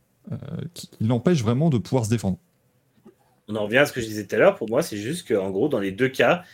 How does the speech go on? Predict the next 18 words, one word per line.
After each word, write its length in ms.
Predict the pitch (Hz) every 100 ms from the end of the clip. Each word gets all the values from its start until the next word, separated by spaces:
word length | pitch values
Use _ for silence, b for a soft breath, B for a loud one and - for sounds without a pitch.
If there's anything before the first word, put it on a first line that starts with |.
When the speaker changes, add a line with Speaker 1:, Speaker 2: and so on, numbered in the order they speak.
| B B
Speaker 2:
c'est 140 | 113
sacrificiel 680 | - 135 165 143 135 151 139
pour 160 | 123
un 60 | 110
pilote. 340 | 110 104 143 175
On 40 |
dit, 140 | 101 127
de 60 |
toute 100 | 104
façon, 240 | 101 92 156
lui 260 | 123 131
ne 100 | 175 127
gagnera 320 | 113 107 104
pas, 120 | 175
et, 340 | 147 107 -
et 40 | 110 -
par, 220 | 180 175
euh, 460 | 156 107 107 101 95